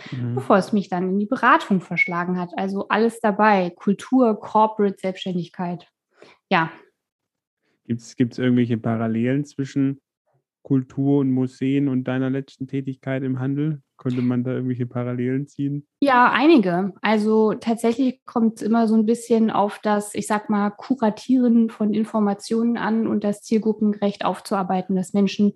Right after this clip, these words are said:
Speaker 2: verstehen, was man ihnen sagen, beibringen will, dass man auf Augenhöhe sprechen kann. Ich glaube, ob man eine Ausstellung macht oder ein gutes Informationspaket zusammenstellt, das ist tatsächlich gar nicht so unterschiedlich.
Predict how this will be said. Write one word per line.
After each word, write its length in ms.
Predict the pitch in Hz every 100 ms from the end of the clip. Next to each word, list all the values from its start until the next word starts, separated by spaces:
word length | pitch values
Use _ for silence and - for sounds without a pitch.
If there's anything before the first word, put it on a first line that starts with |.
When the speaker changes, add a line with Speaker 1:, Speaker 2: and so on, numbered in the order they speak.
| _
Speaker 2:
verstehen, 400 | - 269 - 190
was 180 | 202 208
man 160 | 220 220
ihnen 360 | 214 220 220 - - -
sagen, 400 | 185 208 240 208
beibringen 480 | 202 202 208 208
will, 260 | 202 196 196
dass 220 | - -
man 120 | 202
auf 200 | 196 190
Augenhöhe 420 | 214 226 240 214 202
sprechen 360 | - 214 226
kann. 280 | 214 190 185
Ich 140 | 202
glaube, 400 | - 196 202 208 208 - _ _ _ _ - -
ob 80 |
man 180 | 233 233
eine 120 | 220
Ausstellung 580 | - 277 - 269 247 233
macht 340 | 233 247 - -
oder 140 | 220
ein 100 | 220
gutes 240 | 226 220
Informationspaket 1080 | 220 214 233 214 208 269 330 330 190 - 190
zusammenstellt, 720 | 190 196 196 208 208 220 226 226
das 140 | 220
ist 280 | - 247 -
tatsächlich 440 | 269 277 302 277
gar 100 | 285
nicht 140 | 294 277
so 80 | 240
unterschiedlich. 720 | 214 180 180 180 180 -